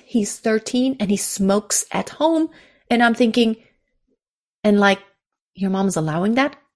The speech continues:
The parents are separated, but I'm like, "And your mom is allowing that?" "Well, no, but he won't listen to her." And I'm just thinking, like, "Okay, a thirteen-year-old,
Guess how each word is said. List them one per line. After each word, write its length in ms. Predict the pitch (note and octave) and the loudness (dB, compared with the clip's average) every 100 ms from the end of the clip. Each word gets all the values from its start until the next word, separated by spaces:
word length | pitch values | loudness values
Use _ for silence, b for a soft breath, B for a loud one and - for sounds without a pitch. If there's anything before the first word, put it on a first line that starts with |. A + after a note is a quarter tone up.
| _ | _
The 80 | - | -14
parents 340 | - G3+ G#3+ | -2 0 0
are 140 | F3 | -4
separated, 560 | F3+ - F3 A#3+ C#4+ C#4+ | -6 -4 0 2 2 0
but 180 | F#3+ F#3 | -2 -2
I'm 80 | F#3 | -6
like, 240 | F3+ - _ _ _ _ _ | -6 -10 _ _ _ _ _
"And 120 | G3+ | 0
your 80 | F#3+ | 2
mom 220 | F3+ F#3 | 2 2
is 80 | G#3 | 0
allowing 380 | E3 D#3+ E3 A3 | 0 -2 -2 0
that?" 180 | C4+ C4+ B B B B B B | 0 -2 B B B B B B
"Well, 440 | B3 C#4+ D4+ D#4+ - | 2 6 6 4 2
no, 260 | B3 D#4 C#4 | 4 6 6
but 280 | B3 A#3 - _ | 2 0 -6 _
he 220 | - B3+ | -2 2
won't 320 | A#3+ C4+ C4+ A#3 | 4 4 4 4
listen 340 | B3+ B3+ A3 | 4 4 2
to 100 | F3+ | 0
her." 320 | F3 - - _ _ _ _ _ _ - | 0 -2 -4 _ _ _ _ _ _ 4
And 160 | B3+ | 6
I'm 220 | C4+ C4+ | 8 6
just 160 | A#3+ A3+ | 6 4
thinking, 400 | D4 C4 - A3 | 6 6 6 6
like, 300 | G#3+ G3 - b b b b b b _ _ _ _ _ - | 6 4 0 b b b b b b _ _ _ _ _ -2
"Okay, 380 | A3+ - F#3+ - | 0 2 2 2
a 100 | G#3 | 0
thirteen-year-old, 1160 | - B3+ C#4+ - E4+ D#4+ E4 D#4+ D#4 E4 D#4+ | 0 2 4 2 2 4 6 8 8 6 4